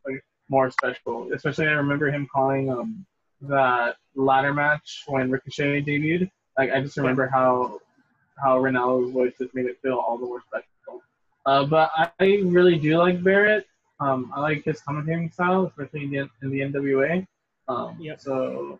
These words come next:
Speaker 1: let's see how well it works out in N X T, although it could be that different.
Speaker 2: It shouldn't. It, um, I had good expectations for him, so.
Speaker 1: Yeah. Um, and do you think he's gonna have a gimmick at all?
Speaker 2: I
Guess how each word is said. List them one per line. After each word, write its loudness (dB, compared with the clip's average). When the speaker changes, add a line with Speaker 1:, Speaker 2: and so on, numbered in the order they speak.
Speaker 1:
let's -6
see -2
how 4
well 2
it -2
works -6
out -8
in -12
N -14
X -20
T, -2
although -6
it -12
could -12
be -4
that -4
different. -18
Speaker 2:
It -18
shouldn't. -8
It, -6
um, -6
I 0
had 2
good 2
expectations -6
for -10
him, -8
so. -10
Speaker 1:
Yeah. 2
Um, 2
and 4
do 6
you 6
think 6
he's 6
gonna 6
have 4
a 2
gimmick 0
at 2
all? 2
Speaker 2:
I -4